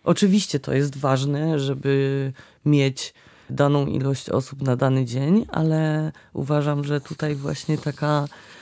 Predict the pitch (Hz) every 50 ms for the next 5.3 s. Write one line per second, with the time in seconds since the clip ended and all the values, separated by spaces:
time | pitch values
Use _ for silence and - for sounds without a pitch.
0 | - - - - - - - - - - _ - 165 - - 156 147 - - -
1 | - - - - _ - - 165 165 - - 170 170 170 - - 170 160 151 151
2 | 151 151 151 - - 143 147 120 147 156 151 147 151 151 147 160 156 139 - -
3 | 151 135 147 131 139 143 139 143 143 143 147 147 143 143 143 139 139 139 143 143
4 | 143 147 147 139 - - 143 135 143 143 139 - - 156 151 151 151 151 147 147
5 | 151 151 156 160 -